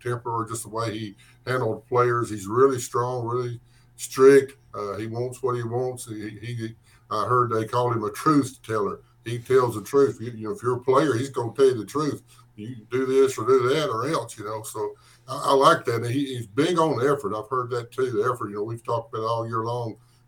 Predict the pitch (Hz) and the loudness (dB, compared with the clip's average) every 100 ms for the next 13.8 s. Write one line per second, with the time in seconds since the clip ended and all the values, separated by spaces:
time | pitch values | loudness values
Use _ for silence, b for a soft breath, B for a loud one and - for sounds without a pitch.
0 | - 120 117 110 110 131 127 110 - - | -8 -6 -4 -6 -6 0 0 0 -4 -14
1 | _ _ 123 117 101 113 123 113 107 117 | _ _ -8 -8 -10 -6 -6 -6 -6 -8
2 | 107 113 113 - 135 117 107 107 104 107 | -6 -6 -8 -2 2 2 0 -2 -6 -4
3 | 110 107 104 113 107 143 196 - 151 147 | -8 -8 -6 -4 0 2 2 0 -6 -4
4 | 127 123 120 - 131 143 - b b b | -4 -4 -6 -2 -2 -2 -6 b b b
5 | 117 120 127 139 135 117 110 131 135 - | -8 -4 2 2 2 -4 -6 -6 -8 -8
6 | 117 - 131 139 135 127 135 120 113 104 | -10 -4 -2 -2 -2 0 0 -2 -6 -8
7 | - b - 107 - 127 135 120 107 123 | -12 b -10 -10 -2 2 4 2 -4 -2
8 | 139 139 139 139 135 139 131 117 107 113 | 0 0 0 0 0 -2 -2 -8 -10 -6
9 | 113 - 120 120 - 123 120 123 120 110 | -8 -6 -8 -10 -12 -14 -6 -4 -4 -6
10 | _ b _ 98 104 110 123 110 110 - | _ b _ -16 -12 -10 -8 -8 -10 -14
11 | 107 104 127 143 131 123 135 135 110 - | -10 -4 0 0 0 -2 -2 -2 -4 -12
12 | _ _ - 107 104 104 101 98 101 110 | _ _ -14 -6 -4 -4 -6 -6 -8 -12
13 | 117 - 110 110 120 131 139 135 | -14 -12 -14 -4 -2 2 2 0